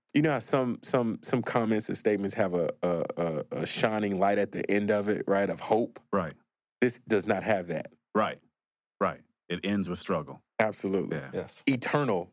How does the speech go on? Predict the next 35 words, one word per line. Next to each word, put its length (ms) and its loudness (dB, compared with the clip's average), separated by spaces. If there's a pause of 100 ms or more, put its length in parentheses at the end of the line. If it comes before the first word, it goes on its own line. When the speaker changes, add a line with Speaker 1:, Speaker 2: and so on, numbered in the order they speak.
Speaker 1:
struggle. 400 0 (120)
<laughs> 140 -12
Speaker 2:
Right. 420 0 (1040)
Listeners, 400 0
I, 240 -2 (240)
I 80 4
want 360 0
each 220 -2
of 160 -2
you 260 0
all 340 -2
to, 340 -6
to 100 -4
take 260 -2
a 60 -2
moment 480 -2
and, 180 -4
and 140 -2
just 160 -2
really 220 0
reflect 440 -2
on 120 -2
that. 160 -6
Like, 120 -2
what, 280 0 (380)
what 260 0
is 120 -4
that 300 -2 (140)
answer 560 -4 (600)
to 80 0
you? 480 -4
And 180 0
even 260 0
more 260 0
so, 420 -6